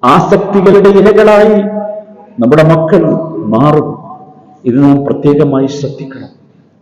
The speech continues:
അതുകൊണ്ട് മക്കൾ ആവശ്യപ്പെടുന്നതിന് മുൻപ് തന്നെ നമുക്ക് നമ്മുടെ കെയറിങ് ചൊരിഞ്ഞു കൊടുക്കാൻ സാധിക്കണം.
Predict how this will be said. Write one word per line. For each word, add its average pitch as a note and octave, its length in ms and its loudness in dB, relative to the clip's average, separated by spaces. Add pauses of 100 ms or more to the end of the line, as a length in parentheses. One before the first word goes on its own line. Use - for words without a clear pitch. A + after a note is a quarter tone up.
അതുകൊണ്ട് C3+ 640 -2 (640)
മക്കൾ B2+ 380 0
ആവശ്യപ്പെടുന്നതിന് A#3+ 960 4
മുൻപ് B3 320 4
തന്നെ A#3+ 500 2 (500)
നമുക്ക് F3+ 520 -2 (560)
നമ്മുടെ D3+ 300 0
കെയറിങ് E3 680 2
ചൊരിഞ്ഞു F3 400 2
കൊടുക്കാൻ D3 440 -2
സാധിക്കണം. A2+ 640 -16